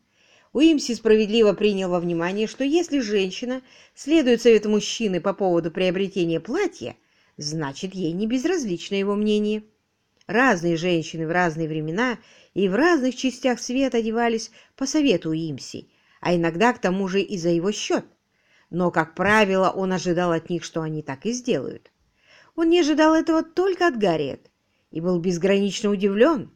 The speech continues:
и обрадован, словно нашёл суверен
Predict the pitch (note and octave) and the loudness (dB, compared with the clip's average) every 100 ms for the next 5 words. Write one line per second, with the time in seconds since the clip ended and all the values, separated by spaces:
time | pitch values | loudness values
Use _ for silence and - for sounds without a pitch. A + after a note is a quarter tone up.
0 | - C#3 D3+ D#3+ F3+ C#4 G3 C#3+ E3+ _ | -10 -6 -6 -2 0 0 -2 -8 -14 _
1 | _ _ _ _ - E3+ F3 E3 D#3+ - | _ _ _ _ -6 -4 -2 -2 -4 -2
2 | F#3 E3 E3+ F3+ G3 D#3 - | -4 -2 -2 0 0 -2 -6